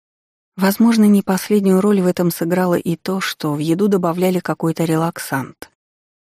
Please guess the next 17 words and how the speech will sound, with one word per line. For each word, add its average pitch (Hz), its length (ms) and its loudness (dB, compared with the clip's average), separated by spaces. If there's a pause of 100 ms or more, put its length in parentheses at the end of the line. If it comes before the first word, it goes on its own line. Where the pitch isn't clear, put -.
(140)
Она 156 260 2
поняла 160 500 2
это 170 280 -4
после 165 340 -2
первой 170 400 0
же 156 140 2
ложки 160 400 0
белой 156 340 2
жидковатой 160 560 -4
каши, - 460 -6 (720)
на 160 180 2
вид 190 220 -2
и 160 40 2
вкус - 380 -4
похожей 156 480 0
на 165 140 4
манную. 147 580 -2